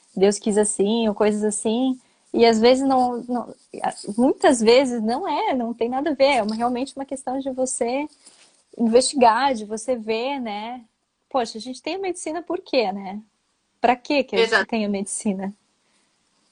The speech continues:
Speaker 2: É, essa questão é um, é até um ponto muito interessante, porque, assim, cada uma
Speaker 1: Uhum.
Speaker 2: tem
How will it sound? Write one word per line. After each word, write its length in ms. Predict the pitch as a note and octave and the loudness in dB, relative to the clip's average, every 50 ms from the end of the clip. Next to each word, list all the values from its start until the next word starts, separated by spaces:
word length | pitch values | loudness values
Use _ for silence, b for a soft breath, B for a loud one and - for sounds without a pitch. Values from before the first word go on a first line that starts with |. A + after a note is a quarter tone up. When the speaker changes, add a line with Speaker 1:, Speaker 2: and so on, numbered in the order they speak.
| _ _ _ _ | _ _ _ _
Speaker 2:
É, 380 | _ - A3 G#3+ G#3 G3+ - - G#3+ | _ -6 -6 -4 -4 -6 -8 -6 -6
essa 200 | A3+ A3+ - C4+ | -6 -4 -4 -6
questão 680 | C4+ - C4+ A#3+ - - - C#4 C4 C4 C4+ C4 A#3 - - - | -6 -6 -8 -8 -8 -10 -10 -6 -4 -4 -4 -6 -8 -10 -10 -10
é 100 | A3+ A#3 | -8 -8
um, 260 | A#3+ A#3+ A#3+ A#3+ A#3 A3+ | -8 -8 -8 -10 -10 -10
é 80 | - A3+ A#3 | -10 -10 -10
até 160 | A#3+ C4 C4 | -8 -8 -8
um 80 | D4 D#4+ | -8 -8
ponto 320 | - D#4 B3+ A#3+ A#3+ B3+ | -10 -12 -12 -10 -10 -10
muito 280 | A#3+ A#3+ C4 - _ G#4+ | -10 -10 -12 -12 _ -18
interessante, 1000 | G4+ - _ B3 G#3+ G3 F#3+ - - - C4 C4 B3 - G3+ - - G#3+ G3 - _ | -18 -12 _ -10 -10 -10 -10 -10 -6 -4 -4 -4 -4 -6 -12 -18 -20 -20 -20 -20 _
porque, 220 | - F3 - - F4+ | -20 -18 -12 -12 -12
assim, 200 | F4+ - C#4 B3+ | -10 -10 -16 -12
cada 320 | - D4 C#4 A#3 A3 A3+ | -10 -6 -4 -2 -4 -2
uma 140 | - A3+ A3+ | -2 -2 -2
Speaker 1:
Uhum. 80 | A#3+ | 0
Speaker 2:
tem 380 | B3+ C4+ C#4 B3+ A#3+ A3 G#3+ G#3 | -2 -2 -2 -4 -6 -8 -14 -18